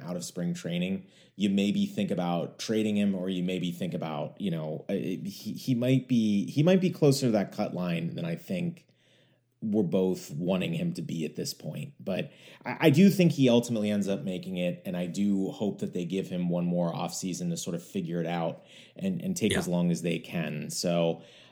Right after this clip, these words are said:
Speaker 1: uh,
Speaker 2: Yeah.
Speaker 1: next on the list, uh, Yerry De Los Santos.
Speaker 2: Okay.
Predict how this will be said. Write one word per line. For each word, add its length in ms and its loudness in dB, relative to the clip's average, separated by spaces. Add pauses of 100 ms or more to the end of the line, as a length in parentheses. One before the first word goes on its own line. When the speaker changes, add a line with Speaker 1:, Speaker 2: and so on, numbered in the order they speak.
(160)
Speaker 1:
uh, 140 -2
Speaker 2:
Yeah. 360 -2
Speaker 1:
next 300 4
on 120 6
the 60 8
list, 580 0
uh, 260 -4
Yerry 340 4
De 140 4
Los 200 0
Santos. 1040 -8 (1200)
Speaker 2:
Okay. 340 4